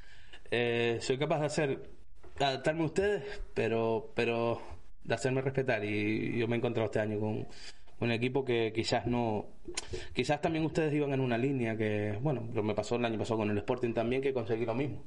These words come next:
Cuando llegué todo el mundo pensaba que no iba a durar dos días y, y bueno, todavía tengo muy buena relación con jugadores y con, al final, eh, yo,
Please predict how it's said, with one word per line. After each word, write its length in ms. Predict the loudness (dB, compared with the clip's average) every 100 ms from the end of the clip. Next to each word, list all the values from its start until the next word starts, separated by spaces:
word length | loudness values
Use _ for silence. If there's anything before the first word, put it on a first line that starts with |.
| -10 -10 -10 -4
Cuando 220 | 0 2
llegué 240 | 2 2
todo 140 | 2 0
el 60 |
mundo 160 | 2 2
pensaba 400 | 0 2 2 2
que 240 | 2 2
no 100 | 2
iba 100 | 2
a 40 | 2
durar 240 | 2 2
dos 120 | 2
días 260 | 2 2 2
y, 360 | 0 0 -2 -4 -8 -10 -10 -10 -10 -8 -8 -8 -10 -8 -8 -8 -8 -2
y 100 | 2
bueno, 200 | 2 2
todavía 520 | 2 4 4 4 2 2
tengo 160 | 2
muy 140 | 2 2
buena 180 | 2
relación 320 | 2 2 2 2
con 140 | 2
jugadores 480 | 2 2 2 2 0
y 40 |
con, 440 | 0 -2 0 -2 -4 -8 -8 -8 -8 -8 0 2
al 80 | 4
final, 480 | 2 2 0 -8 -10 -8 -8 -8 -4
eh, 140 | 0
yo, 600 | 2 4 2 2 0 -4